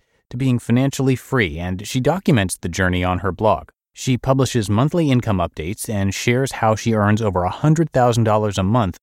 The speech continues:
online. She's pretty open about it, so you can check all that info out. Again, her site is making sense of sense dot com. A little play on words there. All right, that's gonna do it for today. I thank you so much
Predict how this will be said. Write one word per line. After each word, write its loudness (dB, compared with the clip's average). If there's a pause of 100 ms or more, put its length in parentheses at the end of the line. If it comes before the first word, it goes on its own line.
(120)
online. 0 (260)
She's -12
pretty 2
open 2
about -6
it, -14
so -4
you -2
can -6
check -2
all 4
that 2
info 0
out. -4 (100)
Again, 2 (340)
her -8
site -4
is -8
making 0
sense -2 (100)
of -4
sense -4 (220)
dot 0
com. 0
A -6
little -4
play 0
on 0
words -4
there. -6 (760)
All 6
right, 2
that's -4
gonna 2
do 2
it -4
for 0
today. -2
I -2
thank -4
you -8
so 0
much -2